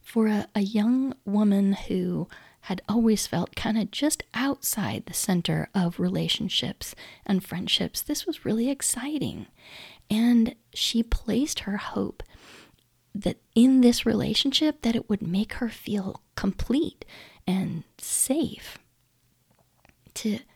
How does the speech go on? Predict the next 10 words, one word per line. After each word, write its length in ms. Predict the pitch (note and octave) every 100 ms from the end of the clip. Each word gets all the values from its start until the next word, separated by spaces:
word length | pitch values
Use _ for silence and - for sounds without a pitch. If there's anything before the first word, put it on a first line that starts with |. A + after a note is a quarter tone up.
| _ -
to 100 | A#3
finally 580 | - A3+ B3+ C4+ C#4
be 320 | B3 - A#3+ A#3
one 440 | F#3+ E3 D#3+ F3 - - - _ _ _ _ _ _
who 140 | - A3
belonged. 760 | G#3 F#3+ C4 F4 - - - - _ _ _ _ _ _ _ _
A 60 | -
couple 360 | - C#4 C#4 D4+
years 360 | B3 A#3 A#3
later, 540 | - E3+ - G#3 A#3